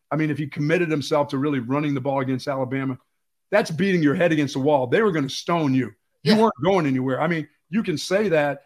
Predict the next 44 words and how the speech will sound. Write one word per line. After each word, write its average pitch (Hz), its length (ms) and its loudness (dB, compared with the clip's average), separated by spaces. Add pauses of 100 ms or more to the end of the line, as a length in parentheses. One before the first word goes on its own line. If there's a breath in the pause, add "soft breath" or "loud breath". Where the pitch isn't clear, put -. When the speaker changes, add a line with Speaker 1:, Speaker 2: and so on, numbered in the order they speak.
(100)
Speaker 1:
if 151 140 -4
we 190 120 0
would 185 100 4
have 147 60 -4
been 160 160 0
more 170 200 0
committed. 156 400 -2 (200)
Well, 151 120 0
you've 202 120 -2
been 185 180 4
co-, 156 120 -8
more 175 200 2
committed 160 360 -4
to 143 60 -6
getting 135 220 0
two 180 160 -4
yards 160 320 2
a 127 60 -8
clip. 160 400 -2 (260)
That's 185 240 -2
all. 139 380 -4 (160)
That's 185 160 0
just 196 180 0
coach 175 260 2
speak 139 280 0
right 127 260 -4
there. 139 220 -2
That's, 165 240 -2 (280)
that's 180 220 -2
not 165 220 0
realistic. 143 540 -2 (280)
You 190 160 -2
weren't 190 240 2
gonna 147 160 -2
take 156 240 0
that 147 220 0
ball 143 200 4
and 123 200 -4
shove 165 240 -2
it 143 80 -4
down 143 240 -2
Alabama's 139 560 -2
throat. 135 360 -2 (520)
And, 156 340 -2